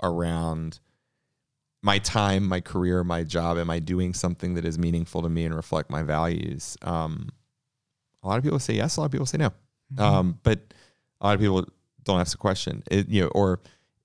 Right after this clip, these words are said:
Speaker 1: is my money or the money of the institutions that have a meaningful interaction with my life,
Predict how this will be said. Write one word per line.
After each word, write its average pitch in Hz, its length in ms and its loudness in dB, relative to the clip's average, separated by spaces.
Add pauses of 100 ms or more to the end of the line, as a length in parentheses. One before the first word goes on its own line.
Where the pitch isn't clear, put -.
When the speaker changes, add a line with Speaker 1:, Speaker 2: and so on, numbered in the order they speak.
(180)
Speaker 1:
is 101 160 0
my 107 200 4
money 101 340 4
or 87 160 0
the 90 80 0
money 95 320 0
of 92 140 0
the 92 160 0
institutions 90 840 -4
that 87 180 0 (680)
have 104 280 -6
a 95 60 -2
meaningful 92 520 0
interaction 87 480 -2
with 87 180 -2
my 80 120 -4
life, 80 500 -4